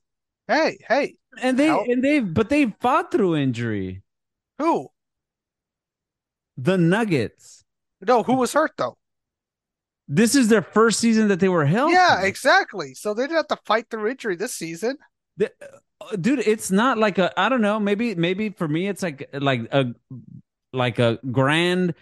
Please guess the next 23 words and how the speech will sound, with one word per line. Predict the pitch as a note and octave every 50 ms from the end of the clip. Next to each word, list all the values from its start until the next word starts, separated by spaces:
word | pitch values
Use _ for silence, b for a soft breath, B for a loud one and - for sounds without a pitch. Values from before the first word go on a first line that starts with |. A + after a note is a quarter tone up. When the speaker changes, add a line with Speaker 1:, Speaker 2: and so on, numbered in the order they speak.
| b b b
Speaker 2:
scheme, | b - - - - - E3 F#3+ F#3 F#3+
in | - E3+ D#3+
the | E3
grand | C#3+ B2+ C#3+ D#3 D#3+ F3+ F#3+ F3+
scheme | - - - F3+ F#3+ G3 F#3+
of | E3 C3 _ -
things, | C#3 C3+ B2+ B2+ A#2+ A#2
they've | B2+ C#3+ F#3+ A#3 C4+ A#3+ F#3 C#3+ D3
fucking | - C4 C4 C4+ C#4 C4 G#3+ D#3+
gone | C3+ F#3 G#3+ B3 C#4+ D#4+ D4 -
through | - F#3 D#3+ C3
it. | A#2 G#2 F#2 - - _ _ _ _ _ _ _ _ _ _ _ _ _
They've, | - D#3+ G3 A#3+ A3 F3+ E3 C#3+ D3+
they've | F3 G3 A3+ G#3+ F3+
lost | E3+ G3 G#3+ A#3 B3+ C4+ B3 A#3 - - - -
their | F3 E3 F3+ F3+
players | - - E3+ F3+ F3+ E3+ D#3+ D3 C#3 B2 -
to | - D#3+ -
injury. | D#3 D3 D3 B2 B2 B2 A2+ G#2+ G#2 G#2
They've, | A#2 D#3+ F3+ F#3 F3+ D#3+ C#3+ C3+ C#3 D3
they've | D#3+ E3+ D#3+ C#3 B2+
been | A#2 C#3+ E3 F3 D3
Speaker 1:
Hey. | B2